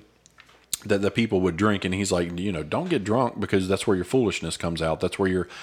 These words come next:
opening up yourself to, um, all kinds of suggestive things, and you might do wrong things. Instead of doing that, how about you fill up your life with the Spirit of God?"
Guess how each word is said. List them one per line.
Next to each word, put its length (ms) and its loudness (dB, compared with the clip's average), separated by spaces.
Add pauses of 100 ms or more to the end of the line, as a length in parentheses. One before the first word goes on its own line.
(260)
opening 360 2
up 200 2
yourself 500 0
to, 380 0
um, 320 0
all 160 2
kinds 320 -2
of 60 -6
suggestive 580 -2
things, 560 0
and 100 -4
you 60 -2
might 240 -2
do 180 4
wrong 260 0
things. 380 -4 (340)
Instead 380 2
of 140 -2
doing 320 4
that, 440 0
how 140 0
about 260 0
you 60 -4
fill 240 4
up 100 -2
your 120 2
life 340 2
with 220 -2
the 80 0
Spirit 340 0
of 140 -6
God?" 400 2